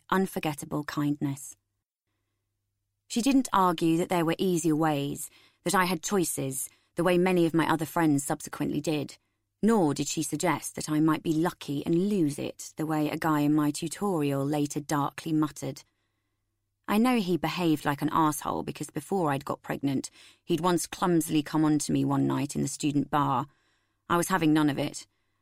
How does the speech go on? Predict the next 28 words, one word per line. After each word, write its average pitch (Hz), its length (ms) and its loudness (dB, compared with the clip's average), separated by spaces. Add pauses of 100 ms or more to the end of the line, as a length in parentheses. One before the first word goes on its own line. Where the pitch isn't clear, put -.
(680)
I 175 80 2
guess 220 280 2
he 226 120 2
had 170 260 2
mixed - 380 0
feelings 139 480 2
about - 260 -2
me 147 140 4
being 143 340 4
knocked - 320 -2
up, - 240 -4 (260)
torn 151 380 2
between, 143 480 0 (240)
"Huh, 180 180 2 (460)
serves - 320 -2
the 143 80 -14
bitch - 240 -4
right," 147 380 0 (640)
and, 151 420 2 (560)
"So - 180 -2
she 190 160 -2
does 208 200 0
put 208 200 -4
out, 156 360 2 (140)
why 180 180 2
not 175 140 2
with 165 120 0
me?" 175 340 0